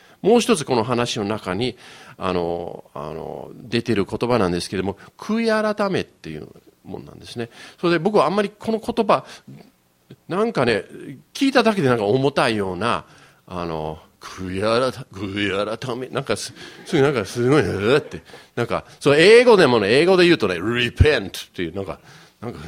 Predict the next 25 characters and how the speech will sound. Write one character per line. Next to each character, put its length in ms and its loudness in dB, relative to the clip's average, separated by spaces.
う 220 -2
ー、 120 -10
な 80 -8
ん 40 -14
か 240 -10
す 300 -10
ご 180 -2
い。 60 -4
け 100 0
ど 120 6
ね、 180 2
あ 120 0
の、 60 -2
こ 340 -2
の 180 6
意 160 6
味 200 8
は 400 2
調 360 -4
べ 80 -8
て 120 -2
み 140 -2
る 100 -6
と 140 -8
ね 260 -6